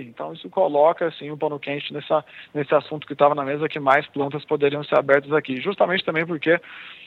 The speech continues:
a gente tem uma grande planta, uma planta importante, que tem volume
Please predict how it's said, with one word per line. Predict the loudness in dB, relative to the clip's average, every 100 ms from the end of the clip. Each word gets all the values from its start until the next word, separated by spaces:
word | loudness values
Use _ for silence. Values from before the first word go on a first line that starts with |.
| -20 _ _ -2
a | 0 2
gente | 0 -2 2
tem | 2 4
uma | 4 6 8 8 8 8 6 4
grande | 2 0 -2
planta, | -2 2 4 4 2
uma | 2 2
planta | 0 -2
importante, | 0 0 2 0 0 0
que | -4
tem | -4 0
volume | 4 4 4 4 4 2